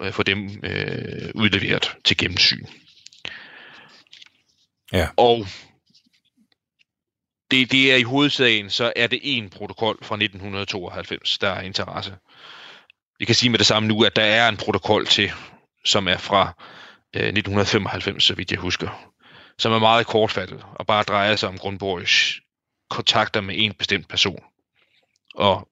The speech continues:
Speaker 1: en person, som han har, øh, aftjent, øh, altså været i militærtjeneste med.
Speaker 2: Mm.
Speaker 1: Den,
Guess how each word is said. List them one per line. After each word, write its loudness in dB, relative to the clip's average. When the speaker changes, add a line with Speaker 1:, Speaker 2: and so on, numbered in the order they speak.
Speaker 1:
en -6
person, 2
som -4
han -8
har, 0
øh, 4
aftjent, 2
øh, -10
altså -6
været 6
i 4
militærtjeneste 4
med. -6
Speaker 2:
Mm. 4
Speaker 1:
Den, -6